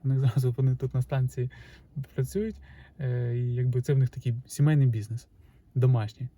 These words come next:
От у них зверху хата, вони зверху живуть, і в них на подвір'ї таке от С Т О. Дуже мають хорошу репутацію. Для прикладу, е, о,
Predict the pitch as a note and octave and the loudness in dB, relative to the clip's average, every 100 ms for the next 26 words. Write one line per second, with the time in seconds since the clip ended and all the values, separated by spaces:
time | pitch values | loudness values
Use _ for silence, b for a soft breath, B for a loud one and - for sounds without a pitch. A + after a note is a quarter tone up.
0 | _ C#3 B2+ - B2 A#2 A#2+ A#2 C3 C3 | _ -10 -8 -4 -4 -2 -2 -2 -4 -4
1 | G#3+ E3 C3 B2 B2+ - B2+ D3+ F#3+ B2+ | -4 -2 -2 -2 -4 -4 -2 -2 -2 -2
2 | B2 B2+ B2 A2+ A#2 C3+ A#2+ B2 - A#2 | 0 0 -2 -6 -4 -4 -4 -6 -10 -10
3 | B2 _ B B B A#2+ - A2+ B2+ B | -10 _ B B B -6 -4 -6 -8 B
4 | B B C3 D#3 C#3 B2+ B2 A#2+ - B2+ | B B 2 2 2 2 0 -2 -4 -6
5 | A#2 - A2+ A#2 C3 C3 G#3+ - G#3+ G#3 | -6 -6 -8 -6 -6 -6 -6 -6 -6 -6
6 | B B B B B2+ B2 F3 E3 C#3+ C#3 | B B B B -2 0 -2 -2 -2 -2
7 | C3+ B B - C3 A#2 A#2 A2+ A2+ - | -4 B B -10 -6 -4 -4 -6 -8 -10
8 | E3 B2+ | -8 -8